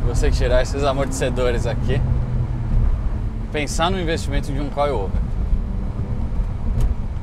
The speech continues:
Se me permite a sugestão, Arthur. Caralho, que carro gostoso, mano! Nossa Senhora!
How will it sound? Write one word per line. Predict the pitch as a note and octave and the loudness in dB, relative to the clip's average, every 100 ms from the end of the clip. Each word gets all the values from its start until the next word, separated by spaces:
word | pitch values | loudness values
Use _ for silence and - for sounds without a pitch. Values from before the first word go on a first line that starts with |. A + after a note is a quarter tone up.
| - - - - | -4 -6 -2 0
Se | - - | 0 0
me | G3+ - | -2 -2
permite | C#3 C#3 - - - - - - - - - - - - - | -2 -2 -4 -4 -4 -4 -4 -4 -4 -2 -2 -2 -4 -6 -6
a | A#2 | -4
sugestão, | A2+ A#2+ A2+ G2+ F2+ F2+ | -2 -2 -2 0 0 0
Arthur. | - F2+ F2+ - - - - - - - - - - - - - - - - - - - - - - - G#2 | 0 0 0 2 2 2 0 -2 -2 -4 -2 0 0 0 2 2 0 0 0 -2 -2 -2 0 0 0 -2 -2
Caralho, | G#2+ G#2+ A#2+ F3 - | -4 -2 0 0 0
que | - | -2
carro | - C#4+ D3+ | 0 0 0
gostoso, | B2 - - F4 D4 C#3 | -2 0 6 8 6 2
mano! | F2+ - - - - - - - - - - - - - - - - | -10 -14 -14 -12 -12 -14 -12 -10 -10 -10 -10 -10 -10 -10 -10 -10 0
Nossa | - - - - - | 2 2 -2 -6 -8
Senhora! | - - A#2+ | -10 -8 -8